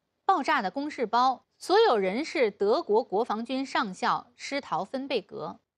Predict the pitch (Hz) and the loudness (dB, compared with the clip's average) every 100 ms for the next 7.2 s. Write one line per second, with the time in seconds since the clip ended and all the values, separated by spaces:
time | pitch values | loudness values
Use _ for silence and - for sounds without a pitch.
0 | _ _ _ 440 370 226 180 196 208 240 | _ _ _ 2 4 4 2 0 0 2
1 | 190 - 160 175 262 330 349 359 262 185 | 0 0 0 2 0 0 -2 0 -2 -4
2 | 165 185 - 247 - 254 262 - 311 359 | -10 -10 -4 -4 0 -2 -2 -6 -2 0
3 | 349 180 185 185 190 190 214 180 170 - | 0 0 -4 -4 -8 -6 -4 -4 -4 -4
4 | 311 254 - 311 202 - 330 269 165 165 | -6 -6 -8 -6 -6 -6 -4 -4 -4 -8
5 | 165 - _ _ _ _ _ _ _ _ | -8 -16 _ _ _ _ _ _ _ _
6 | - 311 269 247 254 320 320 214 - 208 | -6 -2 2 2 2 -2 0 0 0 -2
7 | 254 | -2